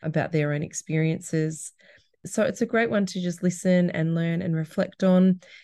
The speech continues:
And obviously we're talking about sensitive subjects. So if you feel they may trigger you, again, don't tune in. Jeannie and I are really excited. We have a retreat coming up, a very special retreat coming up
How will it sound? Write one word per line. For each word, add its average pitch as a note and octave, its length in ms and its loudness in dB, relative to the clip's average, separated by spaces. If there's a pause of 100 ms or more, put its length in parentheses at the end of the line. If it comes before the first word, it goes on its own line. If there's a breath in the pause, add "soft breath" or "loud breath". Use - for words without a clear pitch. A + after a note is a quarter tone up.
(240 loud breath)
And G#3 180 4
obviously G3+ 360 -2
we're F3 100 0
talking F3 360 -2
about D#3+ 280 -2
sensitive D#3+ 520 -2
subjects. F3+ 680 -2
So E3+ 280 -2
if E3 240 -8 (140)
you F3+ 80 -2
feel F3+ 220 -2
they E3+ 120 0
may D#3+ 200 0
trigger E3 340 -6
you, D#3 320 -2
again, E3+ 420 0
don't D#3+ 280 -2
tune D#3+ 340 -2
in. A3 400 0 (680)
Jeannie C4 340 2
and A#3 60 -2
I G3 260 -2
are F#3 100 -2
really F3+ 280 0
excited. F#3+ 460 -4
We F#3 120 2
have F3+ 140 0
a F3+ 60 -4
retreat F3+ 460 -4
coming F3+ 260 4
up, E3+ 180 -2
a - 40 -6
very F#3+ 200 2
special F#3 480 0
retreat E3+ 480 -4
coming D#3+ 240 -2
up D3+ 160 -4